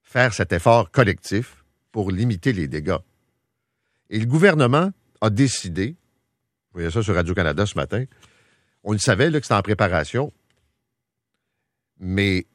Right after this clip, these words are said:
on prend des patients qui ont eu la covid,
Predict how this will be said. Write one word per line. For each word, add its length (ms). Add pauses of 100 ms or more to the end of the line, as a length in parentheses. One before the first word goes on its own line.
(440)
on 140
prend 260
des 200
patients 640 (720)
qui 100
ont 120
eu 60
la 140
covid, 420